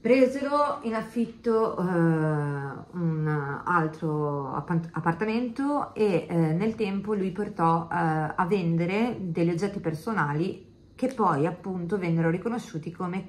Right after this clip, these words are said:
quelli di Isabella, le lenzuola e, e altre, e altre cose appunto.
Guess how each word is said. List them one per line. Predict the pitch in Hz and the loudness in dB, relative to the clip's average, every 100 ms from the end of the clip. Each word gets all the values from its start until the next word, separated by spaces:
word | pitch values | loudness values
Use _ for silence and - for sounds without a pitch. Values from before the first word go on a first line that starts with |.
| - | 2
quelli | 170 139 143 151 - | 2 4 0 -6 -4
di | 139 - 147 | -6 -4 -6
Isabella, | 143 151 151 143 143 151 160 - - - - - | -2 -2 -2 -2 0 -2 -4 -14 -20 -20 -20 -6
le | 151 | -2
lenzuola | 151 165 - 170 170 160 - | 0 0 0 2 4 6 4
e, | 160 147 147 - - | 2 0 -2 -4 -2
e | 151 | 0
altre, | 151 147 147 151 139 - 165 - - | 0 0 -2 -4 -4 -6 -12 -14 -6
e | 165 | -2
altre | 151 151 151 | -2 -4 -8
cose | 151 127 147 151 143 | -6 -6 -6 -6 -6
appunto. | 160 - 151 127 143 165 - | -8 -12 -14 -14 -12 -14 -14